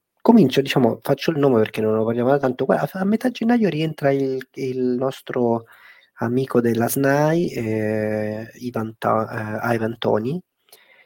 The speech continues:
ehm, insomma, che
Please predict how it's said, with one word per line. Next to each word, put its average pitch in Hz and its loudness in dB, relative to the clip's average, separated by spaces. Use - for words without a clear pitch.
ehm, 107 -2
insomma, 113 0
che 107 -4